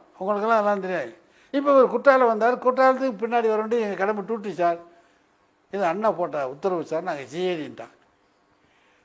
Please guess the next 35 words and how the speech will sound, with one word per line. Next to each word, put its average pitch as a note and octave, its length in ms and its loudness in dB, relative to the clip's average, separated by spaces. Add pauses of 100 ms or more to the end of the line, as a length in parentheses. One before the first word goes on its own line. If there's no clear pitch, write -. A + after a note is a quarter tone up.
(100)
அண்ணா G3 360 -2
ஒண்ணுமே F#3 420 -6
செய்யல, F3 360 -4
ஒரு, E3+ 140 -4
ஒரு D3+ 160 -6
மனுஷனானு E3 680 -6
கோச்சிட்டு D#3+ 360 -6
வந்தவர். C#3+ 580 -8 (840)
அவ D#3+ 180 -10
அப்பவே B3+ 460 -6
ஆக்ஷன் A3+ 540 -6
எடுத்துட்டாரு. E3 500 -12
அதுதான் D#3+ 320 -8
நிறைய G#3+ 380 -4
கூடங்கிறது. F#3 420 -8 (760)
அவர் F3 320 -6
அனுப்பிச்ச G#3+ 280 -4
ஆளுங்க G3+ 320 -6
தான் A3 120 -10
இங்க F#3 240 -8
இங்க G3+ 220 -6
ஒரு G3+ 200 -8
பாதுகாப்பா C4 480 -4
வந்து G3 260 -2
நிக்கிறாங்க. C#3+ 400 -6
ஏன்? D#3 340 -8
கோபாலகிருஷ்ணன் D3 640 -2
அப்படி B2+ 220 -10
நேரா F3+ 720 2
மெட்ராஸ் E3+ 360 -2
வந்துட்டாரு. C#3 440 -6
வந்து E3 220 -4
அண்ணா D3+ 260 -2
விட்டு C#3 160 -8
போய் B2+ 280 -16